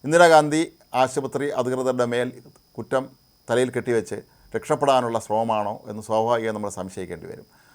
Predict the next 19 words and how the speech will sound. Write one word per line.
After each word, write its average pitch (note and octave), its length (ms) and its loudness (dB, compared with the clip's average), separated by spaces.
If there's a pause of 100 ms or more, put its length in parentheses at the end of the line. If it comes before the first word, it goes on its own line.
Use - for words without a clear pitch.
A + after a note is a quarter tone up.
(140)
അദ്ദേഹം G3 220 4 (120)
സർജനാണ്, E3+ 500 8
പക്ഷേ C#3 180 -2 (120)
സർജൻ D#3 280 2 (600)
ഒരു D3+ 120 6
രോഗിക്ക് D#3+ 240 8
ശസ്ത്രക്രിയ D3 380 0
നടത്തുന്നതിന് C#3+ 480 -2
മുമ്പ് A#2 300 -4 (540)
ഏറ്റവും E3+ 300 8
അവസാനമായി A3 460 8
കിട്ടിയ F#3 240 4
എല്ലാ F#3+ 160 6
റിപ്പോർട്ടുകളും F3+ 380 2
പരിശോധിക്കേണ്ടതാണ്. C3 720 0 (400)
പന്ത്രണ്ടാം G3 360 6
തീയതിയാണ് F3+ 300 6
ഇവർ D#3+ 100 4
തമ്മിൽ C#3+ 260 2